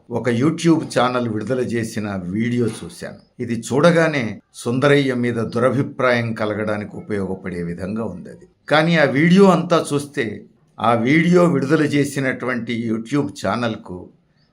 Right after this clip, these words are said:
అలాంటి దురుద్దేశం ఏమీ ఉన్నట్టు కనిపించదు. ఆ YouTube ఛానల్ వారు ఆ వీడియోలో సుందరయ్య గారు చాలా గొప్ప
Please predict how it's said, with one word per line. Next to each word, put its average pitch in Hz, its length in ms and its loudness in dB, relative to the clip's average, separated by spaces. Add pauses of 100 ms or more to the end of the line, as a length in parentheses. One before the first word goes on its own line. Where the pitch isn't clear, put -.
(120)
అలాంటి 143 480 2
దురుద్దేశం 156 560 2 (140)
ఏమీ 135 240 0
ఉన్నట్టు 117 420 -4
కనిపించదు. 90 540 -10 (260)
ఆ 131 60 6 (100)
YouTube 156 480 0 (400)
ఛానల్ 127 440 0
వారు 85 200 -10 (720)
ఆ 110 140 2 (140)
వీడియోలో 127 540 0 (440)
సుందరయ్య 175 560 4
గారు 160 180 4 (140)
చాలా 110 280 2 (120)
గొప్ప 123 220 -2